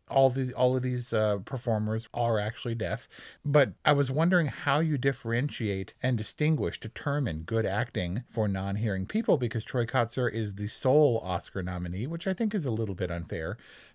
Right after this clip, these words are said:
It, it was kind of him just steely gazed or, or kind of tearful gazed, and it was really just kind of more beard forward acting.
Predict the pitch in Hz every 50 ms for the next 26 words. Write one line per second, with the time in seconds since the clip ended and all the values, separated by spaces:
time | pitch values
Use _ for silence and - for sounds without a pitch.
0 | _ - - 156 135 107 - - 185 - 139 135 156 143 156 135 127 120 - -
1 | - 170 180 185 180 147 123 - - 165 151 151 151 156 160 175 - - 135 120
2 | - - - - 135 131 131 127 127 127 120 113 117 113 113 113 117 117 123 117
3 | - - 110 117 113 104 107 - - 117 107 98 101 - - - 123 120 113 104
4 | - - - 139 131 135 127 - 143 123 120 117 120 117 117 120 117 110 110 110
5 | 104 110 107 98 107 110 101 131 175 220 202 143 123 123 117 - - - - -
6 | 127 120 120 107 107 107 107 110 110 120 120 110 98 107 104 107 117 113 101 -
7 | 104 101 101 104 107 117 127 120 - 123 131 - - 160 160 196